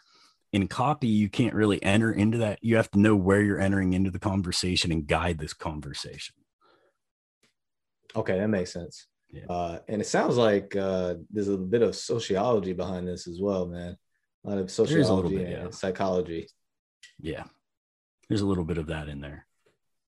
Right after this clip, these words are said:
Speaker 2: And so, uh, I, I wanna talk about, you also brought up about growing broke to being paid fast. What did you, what did you mean by that?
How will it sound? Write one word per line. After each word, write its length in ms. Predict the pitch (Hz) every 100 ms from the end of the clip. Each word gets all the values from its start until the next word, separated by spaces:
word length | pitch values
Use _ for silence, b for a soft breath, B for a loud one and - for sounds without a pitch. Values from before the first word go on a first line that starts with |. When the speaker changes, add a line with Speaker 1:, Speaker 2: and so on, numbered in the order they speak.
| _ _ _ _ - _ -
Speaker 2:
And 160 | 113
so, 380 | - 120 110 104 -
uh, 500 | 101 101 98 95 - _ _ -
I, 60 |
I 180 | 107 110
wanna 240 | 117 123
talk 240 | 113 117 113
about, 340 | 104 104 95
you 240 | 98 110 127
also 320 | 151 139 107
brought 320 | 101 104 101
up 80 | 95
about 420 | 95 95 92 92
growing 440 | 101 104 101 92
broke 320 | 87 95 101 101
to 100 | 90
being 240 | 95 90
paid 320 | - 104 95 -
fast. 360 | 90 87 82
What 100 | 98
did 100 | 101
you, 260 | 92 98 101
what 140 | 113 107
did 80 |
you 80 | 101
mean 220 | 95 92
by 140 | 85 85
that? 280 | 76 76